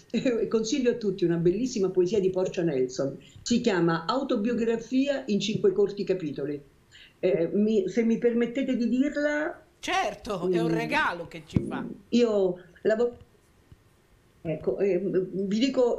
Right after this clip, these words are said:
Speaker 1: la sintesi. Autobiografia in cinque corti capitoli. Esco di casa, c'è una buca, ci cado dentro, è profonda, puzzolente, piena di topi, schif-,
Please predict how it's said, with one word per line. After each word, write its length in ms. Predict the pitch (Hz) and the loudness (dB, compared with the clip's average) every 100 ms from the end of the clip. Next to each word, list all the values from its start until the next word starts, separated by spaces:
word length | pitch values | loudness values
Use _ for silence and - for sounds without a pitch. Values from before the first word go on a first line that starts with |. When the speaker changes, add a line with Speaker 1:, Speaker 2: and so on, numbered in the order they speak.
| 202 | 2
Speaker 1:
la 140 | 208 208 | 2 0
sintesi. 840 | 214 165 - 156 - 156 - - _ - | 0 -2 -2 -8 -2 -4 -4 -20 _ -4
Autobiografia 680 | 226 233 269 277 294 - 330 | -2 0 0 0 -2 2 2
in 120 | 302 | 2
cinque 320 | - 262 247 | -4 -2 -2
corti 300 | 233 233 - | 0 0 -2
capitoli. 580 | 208 196 165 - 143 147 - _ _ - | -6 -2 -2 -4 -8 -8 -14 _ _ -2
Esco 280 | 202 208 | -2 0
di 80 | 240 | 0
casa, 280 | 254 277 240 | 0 0 0
c'è 100 | 226 | 0
una 160 | 196 190 | 2 2
buca, 380 | 170 165 160 156 | 2 2 -2 -4
ci 100 | 190 | 0
cado 220 | 185 180 | 2 2
dentro, 380 | 156 131 - 143 | 2 -4 -4 -6
è 60 | |
profonda, 600 | - 185 - 165 160 151 | -2 -4 0 0 2 0
puzzolente, 1000 | 143 185 185 175 156 156 147 151 160 - - - - | 0 -2 0 0 2 2 0 -2 -4 -6 -8 -20 -2
piena 240 | 202 190 | 2 4
di 180 | 180 165 | 2 0
topi, 600 | 170 160 165 151 160 160 175 | 0 -2 0 -2 -4 -6 -8
schif-, 340 | - 240 | -6 -4